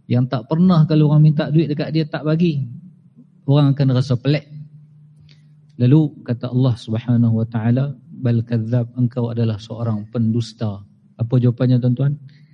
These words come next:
Allah Taala juga campak golongan ini ke dalam api neraka. Di mana silapnya? Silapnya apabila kita melakukan sesuatu bukan kerana Allah,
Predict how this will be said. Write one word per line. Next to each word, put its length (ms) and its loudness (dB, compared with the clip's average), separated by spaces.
Allah 240 0
Taala 320 -2
juga 240 -2
campak 480 -6
golongan 400 2
ini 240 2
ke 80 -10
dalam 320 0
api 240 -6
neraka. 320 -6
Di 160 6
mana 160 6
silapnya? 480 2
Silapnya 880 -2
apabila 880 -2
kita 320 -6
melakukan 560 -2
sesuatu 480 -6
bukan 400 -4
kerana 320 -6
Allah, 320 -4